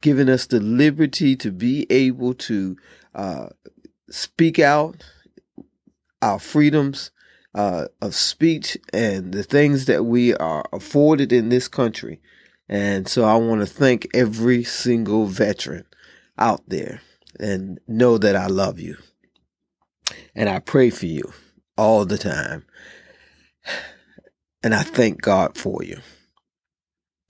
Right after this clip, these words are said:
Amen. It's Thank God Friday and it's Veteran Day. So thank God for our veterans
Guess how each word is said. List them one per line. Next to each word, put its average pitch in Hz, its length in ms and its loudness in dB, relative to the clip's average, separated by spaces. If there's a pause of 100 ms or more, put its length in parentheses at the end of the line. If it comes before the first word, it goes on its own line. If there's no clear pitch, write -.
(200)
Amen. 120 460 0 (480)
It's - 220 -4
Thank - 360 0
God 101 480 -2 (800)
Friday - 580 -4 (840)
and 123 160 4
it's 110 160 0
Veteran 139 440 0
Day. 87 320 -14 (440)
So 135 600 2 (260)
thank 143 460 4
God 104 460 0 (440)
for 107 360 0
our 101 140 4
veterans 92 680 -6